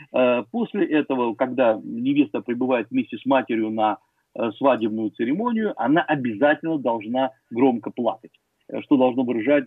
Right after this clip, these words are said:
символизировать ее нежелание покидать дом. Ну, наконец, э, старший брат подходит к ней и, э, либо за руку уводит, либо просто подхватывает на руки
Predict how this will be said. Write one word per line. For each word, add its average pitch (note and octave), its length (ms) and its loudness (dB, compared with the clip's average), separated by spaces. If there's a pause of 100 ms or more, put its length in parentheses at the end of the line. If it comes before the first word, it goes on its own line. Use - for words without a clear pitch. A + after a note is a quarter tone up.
(100)
символизировать A#2+ 580 2
ее B2+ 180 0 (220)
нежелание C3 720 2
покидать A2+ 580 -4
дом. G#2+ 200 0 (480)
Ну, G#3 240 2
наконец, C#3+ 540 4 (100)
э, A#2 540 -4
старший C3 340 0
брат A#2 320 0 (140)
подходит A2 420 -4 (100)
к - 40 -12
ней A3 320 0 (340)
и, B3+ 380 6
э, B2 320 0
либо C3 400 2
за F3 180 4
руку F#3+ 240 -2
уводит, D#3 400 0
либо B2+ 160 0
просто B2 280 -4
подхватывает A#2+ 680 -2
на F3 140 2
руки D#3 320 -4